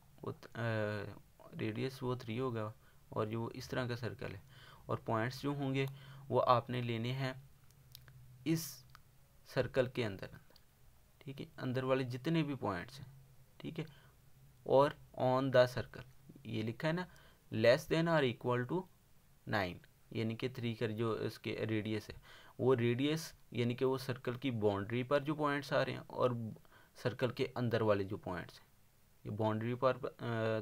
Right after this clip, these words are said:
तो three radius के हिसाब से थ्री, यहाँ पर भी थ्री, यहाँ पर भी थ्री, यहाँ पर भी थ्री आ रहा है। और अंदर कौन से point है? एक टू है, एक वन है, एक ज़ीरो है। ठीक है, इसके बाद अगर हम points में देखना चाहें तो वो infinite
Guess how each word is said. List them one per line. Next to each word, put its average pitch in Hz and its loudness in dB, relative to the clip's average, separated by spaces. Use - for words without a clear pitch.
तो 117 -2
three 113 -4
radius 117 -4
के 120 -8
हिसाब 117 -2
से 113 -8
थ्री, 131 -6
यहाँ 110 0
पर 120 0
भी 117 -4
थ्री, 113 -8
यहाँ 110 -4
पर 113 -2
भी 113 -4
थ्री, 110 -8
यहाँ 107 -6
पर 117 -4
भी 135 -6
थ्री 104 -4
आ 90 -2
रहा - -12
है। - -18
और 110 0
अंदर 113 -2
कौन 131 -2
से 127 -8
point 117 -4
है? - -6
एक 113 -6
टू 117 -2
है, 117 -4
एक 113 -2
वन 107 -2
है, 107 -6
एक 113 -6
ज़ीरो 104 -4
है। 95 -10
ठीक 170 -2
है, 165 -2
इसके 127 -2
बाद 120 4
अगर 117 2
हम 117 2
points 110 -2
में 120 -2
देखना 110 -2
चाहें 110 -4
तो 117 -4
वो 113 0
infinite 110 -6